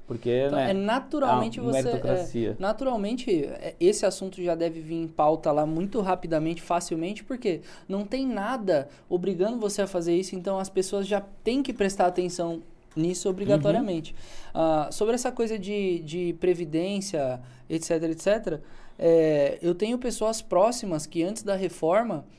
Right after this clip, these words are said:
Speaker 2: elas, assim, elas viveram uma vida como C L T, projetaram a sua velhice pra, pra essa previdência e, assim, faltando quatro anos pra se aposentar, veio a reforma.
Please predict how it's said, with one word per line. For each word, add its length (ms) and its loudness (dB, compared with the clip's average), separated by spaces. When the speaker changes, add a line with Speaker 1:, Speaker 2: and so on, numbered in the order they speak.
Speaker 2:
elas, 240 2
assim, 360 -4
elas 260 -4
viveram 420 2
uma 220 0
vida 320 -4
como 220 -2
C 140 -2
L 200 0
T, 400 0
projetaram 840 2
a 20 -4
sua 180 2
velhice 600 0
pra, 340 6
pra 140 6
essa 180 -2
previdência 760 -4
e, 180 0
assim, 260 0
faltando 400 -2
quatro 500 0
anos 300 -4
pra 160 0
se 140 -2
aposentar, 560 -2
veio 260 -2
a 20 0
reforma. 580 -4